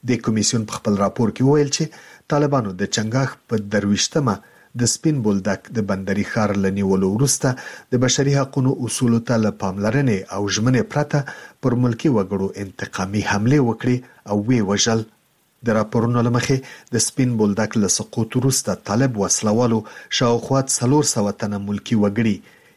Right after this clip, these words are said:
یا ونیول او یا یې ووژل. راپور زیاتوي چې تر اوسه د څلوېښتو وژل شویو کسانو هویت تثبیت شوی دی، خو د بشري حقونو خپلواک کمیسیون ټینګار کوي چې د وژل شویو کسانو اصلي شمیر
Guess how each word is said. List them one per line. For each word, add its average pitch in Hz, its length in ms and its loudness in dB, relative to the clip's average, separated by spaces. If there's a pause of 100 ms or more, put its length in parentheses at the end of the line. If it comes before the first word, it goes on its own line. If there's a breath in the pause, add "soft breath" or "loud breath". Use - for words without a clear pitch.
(160)
یا 147 160 4
ونیول 131 560 2
او 98 120 -2
یا 104 220 2
یې 110 120 2
ووژل. 113 520 2 (400 loud breath)
راپور 117 360 2
زیاتوي 117 380 2
چې 127 260 -2
تر 110 140 0
اوسه 131 300 2 (360 loud breath)
د 156 160 0
څلوېښتو 135 640 2
وژل 101 320 0
شویو 123 260 2 (100)
کسانو 117 460 0
هویت 98 500 -2 (140)
تثبیت 104 400 -2
شوی 117 260 2
دی، 110 100 2 (380 loud breath)
خو 131 160 0
د 123 140 2
بشري 127 320 2
حقونو 131 340 -2
خپلواک 123 500 0
کمیسیون 117 400 0 (100)
ټینګار 120 360 0
کوي 135 280 4
چې 147 80 0 (440 loud breath)
د 117 100 4
وژل 117 260 0 (100)
شویو 139 360 2
کسانو 101 400 -2 (120)
اصلي 101 300 -2 (100)
شمیر 135 260 0